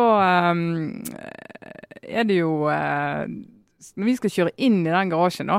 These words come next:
eller de som har <laughs> parkeringsplass skal kjøre inn i den garasjen, <laughs> så må vi gjennom en bom, og dette er etter toogtyvende juli i Oslo sentrum, og rundt disse bygningene, regjeringskvartalet, er jo blitt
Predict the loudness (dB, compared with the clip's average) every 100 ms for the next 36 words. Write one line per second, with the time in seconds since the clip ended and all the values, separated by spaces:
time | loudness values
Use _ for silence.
0 | -2 -2 -2 0 -2 -2 -2 -2 2 2
1 | 0 -2 0 0 2 2 2 2 0 2
2 | 2 2 4 4 4 4 4 2 2 6
3 | 6 6 4 4 2 0 -2 -4 -18 -6
4 | -4 -4 _ _ -10 -6 -6 -2 -2 -2
5 | -4 0 2 4 2 2 0 -2 -2 4
6 | 4 4 0 -4 -2 -2 -2 -2 -2 -2
7 | -4 -4 -4 -2 -2 -2 -2 -2 -4 -6
8 | -6 -8 -6 -6 -6 -8 -8 -6 -6 -6
9 | -8 -6 -6 -6 -6 -6 -8 -8 -6 -6
10 | -6 -8 -10 -6 -6 -6 -8 -10 -14 -14
11 | -14 -8 -4 -4 -4 -6